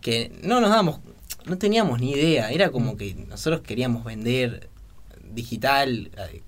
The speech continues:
Speaker 1: las hacíamos nosotros capaz, o teníamos a alguien que las hacía mientras nosotros hacíamos las cajas.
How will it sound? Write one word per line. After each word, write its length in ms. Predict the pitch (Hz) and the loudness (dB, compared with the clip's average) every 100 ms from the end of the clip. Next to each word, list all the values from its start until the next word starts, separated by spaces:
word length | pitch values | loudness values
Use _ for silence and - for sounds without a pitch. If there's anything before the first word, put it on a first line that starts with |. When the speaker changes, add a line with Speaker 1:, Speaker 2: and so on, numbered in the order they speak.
| - | -4
Speaker 1:
las 200 | 123 127 | -2 0
hacíamos 380 | 123 220 147 | 2 4 4
nosotros 380 | 117 117 165 147 | 0 2 0 0
capaz, 300 | 113 110 139 123 | -2 -2 -2 -2
o 240 | 117 107 - - - - - - | -6 -8 -10 -16 -16 -18 -20 -8
teníamos 440 | 110 127 151 131 | -4 0 0 0
a 40 | 135 | 2
alguien 180 | 151 135 | 0 0
que 80 | 113 | -2
las 140 | 117 | -4
hacía 320 | 113 151 147 | -2 2 2
mientras 240 | 110 107 117 | 0 -6 -8
nosotros 340 | 117 139 113 | -6 -6 -4
hacíamos 300 | - 120 107 | -2 -2 -2
las 120 | 98 | -8
cajas. 560 | - 131 127 104 101 - | -2 0 0 -4 -12 -14